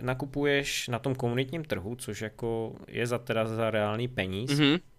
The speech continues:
Speaker 1: a případně prodáváš ty, které máš přebytkové, anebo ty můžeš právě kontaktovat své přátele, ono ti tam vždycky vypíše,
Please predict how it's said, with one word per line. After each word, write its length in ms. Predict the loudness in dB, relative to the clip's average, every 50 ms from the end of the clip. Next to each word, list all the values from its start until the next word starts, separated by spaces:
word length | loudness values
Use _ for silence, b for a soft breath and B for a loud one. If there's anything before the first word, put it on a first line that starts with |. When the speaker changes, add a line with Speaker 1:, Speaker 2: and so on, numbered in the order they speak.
| -14 -12
Speaker 1:
a 60 | -6
případně 400 | -2 0 2 4 4 4 4 4
prodáváš 460 | 2 2 4 6 6 6 6 4 4 2
ty, 80 | -2
které 200 | -4 -2 -2 -2
máš 200 | -2 -2 -4 -6
přebytkové, 720 | -6 -6 -4 -2 -2 -4 -4 -6 -8 -6 -6 -4 -6 -8 -10 B B B B B B -2
anebo 280 | 0 2 2 2 2
ty 100 | 2 2
můžeš 280 | 0 0 0 0 -2 0
právě 280 | 2 2 2 2 2
kontaktovat 600 | 0 0 -2 2 2 2 0 2 0 -2 -2 -2 -2
své 180 | -4 -6 -6
přátele, 400 | -4 -4 -6 -6 -4 -4 -4 -4
ono 100 | -4 -4
ti 120 | -4 -6 -6
tam 140 | -4 -4 -6
vždycky 300 | -6 -8 -6 -4 -4 -4
vypíše, 640 | -4 -6 -6 -6 -6 -6 -6 -6 -6 -6 -6 -8